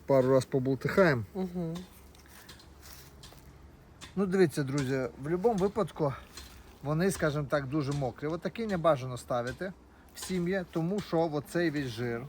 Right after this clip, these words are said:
Speaker 1: о-, олай, е, він в будь-якому випадку обволакує бджолу, і та бджола потім у вас буде на люткові мертва. І ви будете піднімати істерику і ревати, що вам знову потравив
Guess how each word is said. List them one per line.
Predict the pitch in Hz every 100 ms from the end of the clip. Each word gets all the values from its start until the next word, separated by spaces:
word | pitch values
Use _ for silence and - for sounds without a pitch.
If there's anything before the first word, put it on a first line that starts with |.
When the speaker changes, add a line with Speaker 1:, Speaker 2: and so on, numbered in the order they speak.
| - -
Speaker 1:
о-, | 135 135
олай, | 135 135 127 113 135 - - - - - -
е, | 135 139 143 143
він | 202
в |
будь-якому | 190 175 160 165
випадку | 156 156 156 - 151
обволакує | 135 127 135 120 147 151 151 - 127
бджолу, | 117 156 220 220
і | 139
та | 117 165
бджола | 147 117 123 165 143
потім | 135 147 135 120
у |
вас | 117 107
буде | 113 139 127
на | 113
люткові | 107 101 - 139 127
мертва. | 120 120 92 104
І | 113 156
ви | 139 143
будете | 120 113 113 101
піднімати | 113 104 117 113 110 104
істерику | - 160 180 190 - 151
і | 123
ревати, | 113 113 143 147 127
що | - 113 107 107 98 98
вам | 98 117 92
знову | 120 117
потравив | - - 110 117